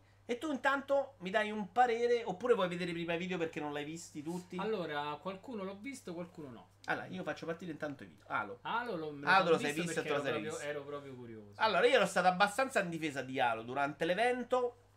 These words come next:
Speaker 1: Ho una sola postilla, perché sono ancora convinto che non sia la roba più brutta dell'universo. Onestamente non sono neanche convinto che Halo in passato abbia fatto chissà che graficamente.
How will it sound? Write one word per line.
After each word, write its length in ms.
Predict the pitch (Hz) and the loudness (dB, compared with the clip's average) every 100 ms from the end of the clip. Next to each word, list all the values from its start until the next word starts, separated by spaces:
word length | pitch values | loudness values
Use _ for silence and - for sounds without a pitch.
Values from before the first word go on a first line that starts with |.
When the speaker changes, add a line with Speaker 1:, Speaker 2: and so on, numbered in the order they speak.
| - _ _ _ _ _ _ - | -20 _ _ _ _ _ _ 4
Speaker 1:
Ho 180 | 185 214 | 4 6
una 200 | 240 226 | 6 6
sola 280 | - 277 247 | 6 8 8
postilla, 500 | 220 - - 135 123 | 6 0 -4 -4 -2
perché 140 | 139 - | -2 -2
sono 120 | 175 | -2
ancora 220 | 175 214 | 2 2
convinto 320 | 185 170 170 151 | 2 0 0 0
che 60 | |
non 80 | 147 | -2
sia 180 | - 151 | 4 6
la 120 | 143 | 6
roba 160 | 139 135 | 4 -2
più 120 | 139 | -4
brutta 340 | 127 147 143 | -4 -4 -2
dell'universo. 600 | 131 135 147 208 180 165 | -2 -4 0 0 0 -2
Onestamente 500 | 143 143 160 175 175 | -4 -2 -2 -2 -2
non 140 | 143 135 | -4 -4
sono 160 | 139 | -4
neanche 180 | 151 160 | -4 -4
convinto 340 | 143 147 139 135 | -4 -4 -4 2
che 100 | 147 | 6
Halo 180 | 151 | 6
in 80 | 135 | 4
passato 320 | 135 135 147 | -4 -2 0
abbia 200 | 135 127 123 | 0 0 -2
fatto 480 | 135 - 131 123 123 | -2 -2 -4 -2 -4
chissà 280 | 127 131 | -6 -8
che 120 | - 123 | -8 -6
graficamente. 840 | 127 123 120 113 98 110 160 - | -6 -4 -8 -8 -10 -10 -10 -12